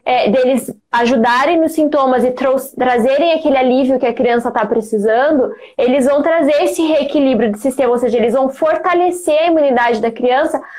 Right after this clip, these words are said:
pra que aquela criança, ela possa, é, lutar contra aquele, aquela infecção, aquela bactéria, ou aquele vírus, o que quer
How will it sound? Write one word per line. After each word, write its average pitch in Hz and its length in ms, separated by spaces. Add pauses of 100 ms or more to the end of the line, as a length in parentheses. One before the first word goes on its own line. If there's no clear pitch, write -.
(160)
pra 262 140
que 277 160
aquela 285 400
criança, 302 400
ela 285 160
possa, 294 840 (240)
é, - 220
lutar 320 640
contra 311 380
aquele, 247 500
aquela 226 420
infecção, 277 560
aquela 254 260
bactéria, 233 600
ou 226 40
aquele 226 220
vírus, 240 340
o 233 40
que 247 80
quer 254 180